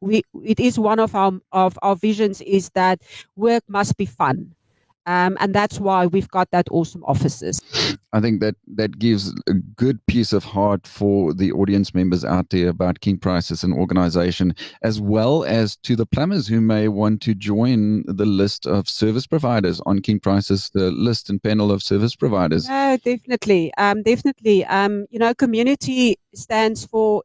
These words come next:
Speaker 1: everything, you know, it's everything, the whole chain in community. Um, and that will be the insurer, uh, our managing agent, a broker, our service providers, and the unit owner. Um, that is the community,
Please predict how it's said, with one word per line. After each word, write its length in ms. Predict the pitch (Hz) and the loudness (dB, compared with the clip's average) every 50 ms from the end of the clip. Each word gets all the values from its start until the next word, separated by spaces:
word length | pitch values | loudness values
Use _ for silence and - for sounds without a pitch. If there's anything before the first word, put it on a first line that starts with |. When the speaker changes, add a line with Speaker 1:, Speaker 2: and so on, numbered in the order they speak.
| _ - | _ 0
Speaker 1:
everything, 600 | 214 220 202 208 220 - - 202 190 180 175 170 | 0 0 0 0 -4 -2 2 2 2 2 2 0
you 60 | 175 | 0
know, 180 | 175 175 175 185 | 0 2 2 2
it's 260 | 175 214 208 - - - | 0 -2 -4 -6 -4 -2
everything, 560 | 240 254 269 294 - - - 247 240 240 226 | 0 2 2 2 0 2 0 0 0 0 0
the 100 | 214 208 | -2 -4
whole 300 | - 202 202 208 226 247 | -2 0 0 0 0 0
chain 320 | - - 247 226 220 220 226 | -2 -4 -2 0 0 -2 -2
in 100 | 220 - | -4 -2
community. 640 | - 202 196 185 180 196 196 196 - - 247 311 453 - - - - - - - - _ _ - | -2 -2 0 0 0 2 2 0 0 0 0 -2 -2 -2 -4 -20 -20 -20 -20 -20 -20 _ _ -4
Um, 280 | 208 202 208 208 202 196 | 0 2 2 2 0 0
and 120 | 208 208 208 | -2 0 0
that 200 | 202 220 - - | 0 0 0 0
will 200 | 226 233 226 202 | -2 0 0 0
be 180 | 220 208 208 | 2 2 2
the 200 | 214 220 202 196 | 2 2 2 2
insurer, 580 | 190 185 180 - - - 220 226 226 233 262 311 480 494 _ _ _ _ _ _ _ _ _ _ _ _ _ _ - | 2 2 0 -6 -10 -4 -2 0 2 2 0 0 -4 -6 _ _ _ _ _ _ _ _ _ _ _ _ _ _ -4
uh, 240 | 202 208 208 208 - | -2 0 0 0 2
our 100 | - 226 | 0 0
managing 420 | 220 220 220 214 233 226 247 233 233 | 0 0 0 -2 0 -2 -2 -2 0
agent, 680 | - 220 220 226 - 240 247 277 320 359 - - - - - | 0 2 2 2 0 0 -2 -2 -4 -6 -8 -12 -20 -14 -8
a 60 | - 202 | -8 -6
broker, 600 | 170 220 226 226 226 233 233 - 254 247 277 339 453 415 _ _ _ _ _ _ _ - | -4 0 0 2 2 0 0 -2 -2 -2 -2 -2 -4 -6 _ _ _ _ _ _ _ 0
our 140 | 208 214 233 | 0 0 2
service 360 | - - 269 269 262 285 - | 2 0 0 0 0 0 -2
providers, 640 | - 277 269 226 208 202 202 202 202 220 208 - - - | 0 0 0 2 2 2 2 0 0 -2 -4 -4 -2 -2
and 160 | 214 220 226 | -2 0 0
the 100 | 240 220 | 0 2
unit 320 | 196 214 220 220 220 - - - | 2 2 2 2 0 -2 -2 0
owner. 420 | 190 185 180 170 160 135 110 - - - - | 0 2 2 2 2 0 0 -2 -4 -2 0
Um, 340 | 196 202 202 196 202 196 | 0 0 0 0 -2 -4
that 180 | 175 226 285 302 | -2 0 2 2
is 140 | 370 - - | 2 0 0
the 80 | - | -2
community, 760 | - - 269 240 220 226 247 262 285 269 - - 208 180 165 | -2 0 0 0 2 2 2 2 0 0 -2 0 2 2 2